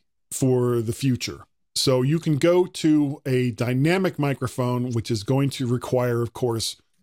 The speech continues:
a U S B audio interface. The audio interface I would recommend is Behringer's, this is gonna be almost all Behringer stuff, the U M C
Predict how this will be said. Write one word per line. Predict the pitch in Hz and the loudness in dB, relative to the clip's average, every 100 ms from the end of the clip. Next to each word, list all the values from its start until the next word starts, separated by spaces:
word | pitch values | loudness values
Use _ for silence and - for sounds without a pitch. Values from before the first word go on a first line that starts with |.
| - | -4
a | 120 | 0
U | 117 131 | 2 2
S | 123 - | 2 -2
B | 120 120 | -4 -2
audio | 123 110 113 110 117 | -2 -2 0 -2 -2
interface. | 143 135 - 117 - - - _ _ _ _ _ _ _ _ _ _ _ _ _ _ _ | 0 0 -2 -8 -6 -6 -8 _ _ _ _ _ _ _ _ _ _ _ _ _ _ _
The | 131 - | -2 2
audio | 170 220 196 | 2 4 2
interface | 196 165 160 160 151 - | 0 -2 0 0 0 -2
I | 139 160 | 0 2
would | 165 151 | 2 2
recommend | 156 143 147 151 139 95 90 - _ _ _ | 0 0 0 0 0 -4 -14 -20 _ _ _
is | 131 123 110 - _ | 2 2 0 -8 _
Behringer's, | 160 180 190 156 156 143 135 - - _ | 2 2 2 2 2 2 0 -4 -10 _
this | 143 - | -2 0
is | 123 | 0
gonna | 123 127 | 0 0
be | 127 | 2
almost | 123 123 - | 0 0 0
all | 123 107 | 0 0
Behringer | 120 120 107 101 | 0 -2 -2 -4
stuff, | - 104 98 - - | -4 -4 -6 -8 -2
the | 120 | 0
U | 117 113 160 214 | 0 2 2 4
M | 196 185 | 2 0
C | - 160 151 147 135 | -2 0 0 0 -2